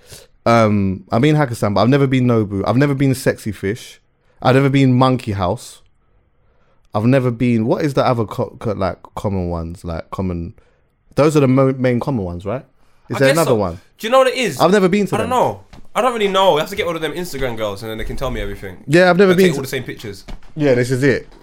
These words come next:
Speaker 1: Like, I've never been, and I've never been to wherever everyone goes to where they take the thing outside, the picture outside the flowers and that.
Speaker 2: I don't even know what that is. Do you know what it is? I feel like I'm not even going to these restaurants 'cause I want to go. I just feel like I've spent so much time on social media, so much people have mentioned it, I'm like, "Well, I might as well go."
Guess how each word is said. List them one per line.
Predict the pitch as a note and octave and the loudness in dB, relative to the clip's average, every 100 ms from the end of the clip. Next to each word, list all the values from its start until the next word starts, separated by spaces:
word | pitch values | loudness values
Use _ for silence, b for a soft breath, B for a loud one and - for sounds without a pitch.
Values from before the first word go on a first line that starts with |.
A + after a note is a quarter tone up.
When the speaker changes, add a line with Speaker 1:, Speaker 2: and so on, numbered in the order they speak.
| - - | -18 -2
Speaker 1:
Like, | A#2+ | 2
I've | B2+ | 4
never | E3 D#3+ | 4 2
been, | D#3 | 4
and | D#3 | 4
I've | D3+ E3 | 4 4
never | F3+ | 2
been | E3 D#3+ D3 | 4 4 4
to | D3 | 6
wherever | D3 C#3 C#3 | 6 6 4
everyone | C3+ C3 C3 B2+ | 4 4 4 4
goes | C3 B2 | 2 2
to | - A#2 | -2 0
where | A#2 | 0
they | A2+ | 0
take | C3+ A2+ | -2 -4
the | G#2+ | -6
thing | - - C3+ A2+ | -12 -4 0 0
outside, | G#2 - A2 - | -2 -2 -2 -2
the | G#2 | -4
picture | C3 - | -4 -2
outside | G#2+ - G#2+ | -4 -2 -4
the | - | -2
flowers | A#2+ A2+ G2 F2+ | 0 0 0 -4
and | E2+ | -10
that. | C#2+ _ _ _ _ _ _ _ _ _ _ - | -12 _ _ _ _ _ _ _ _ _ _ -8
Speaker 2:
I | E3+ | -2
don't | F#3 | -2
even | D3 | -2
know | C3 | -2
what | B2 | -2
that | B2 B2 | -2 -6
is. | b b b - | b b b -6
Do | |
you | A#3+ | 0
know | D4+ | 2
what | D#4+ | 2
it | |
is? | B3 | 0
I | A#3+ | -2
feel | A#3+ F4 C#4 | 0 0 2
like | A3 G#3+ | 2 0
I'm | A3 | -2
not | A3+ G3+ | 0 -2
even | G3 F#3 | -2 -2
going | F#3+ F#3 | -2 -2
to | E3 | -6
these | D3+ C#3 | -8 -4
restaurants | D3 D3 C3+ | -6 -4 -8
'cause | C#3+ | -4
I | C3 | -4
want | B2+ C3+ | -2 -4
to | C3 | -6
go. | A#2 B2+ G2 | -4 -4 -2
I | C3 C#3+ | -2 -2
just | E3+ | -2
feel | F3 | -4
like | D3+ D3+ | -4 -4
I've | C3 | -4
spent | E3 D3+ | -6 -4
so | E3+ | -4
much | E3 - | -4 -4
time | D#3 | -4
on | C#3 | -4
social | C#3 C3 C3 | -4 -6 -6
media, | C3+ B2+ G#2+ G2+ | -6 -4 -6 -6
so | C#3+ | -8
much | C#3+ | -8
people | C#3+ B2 | -8 -10
have | B2 | -6
mentioned | B2+ A#2+ G2+ | -6 -8 -10
it, | G2 | -10
I'm | A2 | -8
like, | A2 G2+ | -8 -6
"Well, | G#2+ | -6
I | G2+ | -6
might | G2+ | -8
as | G2 | -10
well | G2 | -10
go." | G#2 F2+ | -8 -10